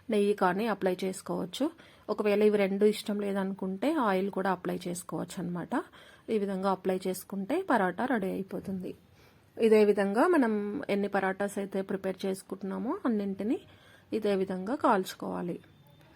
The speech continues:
ఒక విషయం ఏంటంటే పెనం బాగా హీట్గా ఉన్నప్పుడే పరాటాస్ కాల్చుకోవాలి. అలా లేదంటే పొంగవు, పొరలు పొరలుగా రావన్నమాట. పొరలుగా రాలేదు అంటే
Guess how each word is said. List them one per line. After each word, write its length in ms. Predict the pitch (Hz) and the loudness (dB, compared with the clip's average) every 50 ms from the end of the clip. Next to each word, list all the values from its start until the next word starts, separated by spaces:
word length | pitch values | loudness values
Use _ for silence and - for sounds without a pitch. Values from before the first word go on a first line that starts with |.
| - - - - - - | -20 -20 -20 -14 -10 -10
ఒక 140 | 214 - 233 | -2 0 2
విషయం 380 | 214 214 214 - 233 233 226 | 4 4 4 2 2 2 2
ఏంటంటే 480 | 220 214 202 202 208 202 202 196 - 339 | 2 2 2 0 0 -2 0 2 2 2
పెనం 400 | 330 - 254 214 214 247 254 247 | 4 4 2 2 2 2 2 2
బాగా 380 | 214 208 196 190 190 185 214 226 | 4 4 4 4 4 4 2 2
హీట్గా 500 | 208 220 208 214 202 - 214 214 220 208 | 2 2 0 0 2 2 2 4 4 2
ఉన్నప్పుడే 580 | 202 196 196 196 190 - - 202 269 381 427 - - - | 0 0 -2 -4 -4 -4 -2 0 0 0 0 -2 -2 0
పరాటాస్ 460 | 208 196 190 190 190 190 196 196 - | 0 2 2 0 0 -2 -4 -4 -2
కాల్చుకోవాలి. 800 | - 254 226 190 185 - - - 185 175 175 170 175 175 - - - - - - - - - - - - 226 | 0 0 0 0 0 -4 -8 -8 -6 -4 -4 -4 -4 -6 -6 -8 -12 -18 -20 -20 -20 -20 -20 -20 -10 -4 0
అలా 420 | 214 214 214 208 202 196 202 202 | 2 2 4 4 2 2 0 2
లేదంటే 640 | 208 208 208 208 196 208 208 202 208 208 320 392 415 - _ _ _ - | 2 4 4 4 2 2 0 -2 -2 0 0 -2 -2 -4 _ _ _ 4
పొంగవు, 500 | 220 202 208 208 226 214 202 262 359 415 - - _ _ _ - | 4 4 4 4 4 4 4 4 2 -2 -4 -10 _ _ _ 6
పొరలు 220 | 240 220 208 214 | 8 8 8 8
పొరలుగా 440 | 208 214 202 196 190 190 190 220 254 | 6 4 4 4 4 4 2 2 2
రావన్నమాట. 640 | 277 254 208 190 175 170 165 170 175 175 175 175 170 - - - - - - - - - _ _ _ _ _ _ _ _ _ _ _ _ _ _ _ _ _ _ _ _ _ _ _ - | 4 4 2 2 2 0 -2 -4 -6 -6 -4 -4 -4 -6 -6 -10 -18 -20 -20 -20 -20 -20 _ _ _ _ _ _ _ _ _ _ _ _ _ _ _ _ _ _ _ _ _ _ _ 0
పొరలుగా 380 | 226 214 214 220 220 220 226 220 | 2 4 4 4 6 6 6 6
రాలేదు 460 | 220 208 196 190 196 202 196 190 208 | 6 6 6 4 4 2 2 2 2
అంటే 440 | 208 202 190 190 190 - 285 403 | 0 0 -2 -2 -2 0 -2 -2